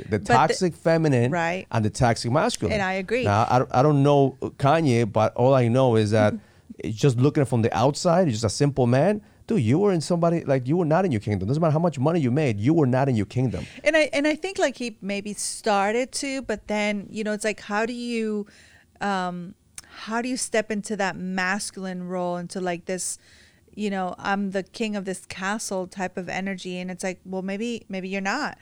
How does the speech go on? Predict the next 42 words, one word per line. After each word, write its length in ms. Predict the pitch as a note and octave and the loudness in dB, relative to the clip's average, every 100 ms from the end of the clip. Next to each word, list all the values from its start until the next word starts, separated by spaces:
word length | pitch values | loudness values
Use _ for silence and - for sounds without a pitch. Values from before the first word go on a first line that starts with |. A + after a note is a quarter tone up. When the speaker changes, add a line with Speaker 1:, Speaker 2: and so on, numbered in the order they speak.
| - - - | -20 -20 -14
Speaker 2:
So 340 | - A3 G3+ | -2 -2 -2
of 180 | - G3+ | -4 -8
course 260 | - D4 D4+ | -4 -4 -4
you're 80 | A#3 | -6
gonna 100 | G3+ | -6
feel 200 | - G3+ | -6 -6
like 160 | F3+ | -4
you're 140 | F#3 F#3 | -6 -6
less 360 | F3+ F3 F3 | -4 -4 -6
than. 240 | - F3 F3 | -6 -8 -8
Of 180 | F3 - | -12 -8
course 240 | A#3 A#3 | -6 -6
you're 100 | A3+ | -6
gonna, 160 | G3+ F#3 | -6 -6
like, 240 | F3+ - - _ | -8 -10 -20 _
start 360 | - A#3 G#3 - | -4 -2 -2 -4
questioning 560 | G#3+ - - G3 F#3+ | -6 -6 -10 -8 -8
who 140 | - G#3 | -8 -8
you 260 | F#3+ F#3 | -6 -6
are 220 | F3+ F3+ | -4 -4
and 160 | F3+ F3 | -4 -6
what 140 | F3 F3 | -8 -8
you 80 | E3+ | -10
say. 480 | - F#3+ F3+ E3+ E3+ | -6 -2 -2 -4 -6
And, 140 | E3+ - - - _ | -10 -16 -20 -20 _
and, 160 | - A3 | -8 -6
and 220 | G#3 A#3 | -4 -2
it, 220 | B3 A3 | -2 -2
that's, 260 | B3 D4 D4+ | -2 -2 -4
that 280 | G#3+ C4+ D#4+ | 0 0 0
part 240 | D4+ D4+ - | -2 -4 -4
to 100 | A#3 | -6
me 140 | G#3 | -6
is 100 | F#3+ | -6
sad 480 | - G3+ F#3+ G3+ G3+ | -8 -6 -4 -4 -6
because 320 | G3+ G3+ F3+ | -6 -8 -8
we 320 | F3+ G#3 A3+ | -10 -8 -6
women, 460 | A3+ G3+ G3+ G3 F#3 | -4 -4 -4 -6 -6
we 140 | F#3 | -8
know 360 | F#3 F3+ F#3+ G#3 | -6 -6 -6 -6
how 280 | - F#3+ G3 - | -6 -6 -6 -6
to 240 | G#3+ G3+ | -4 -4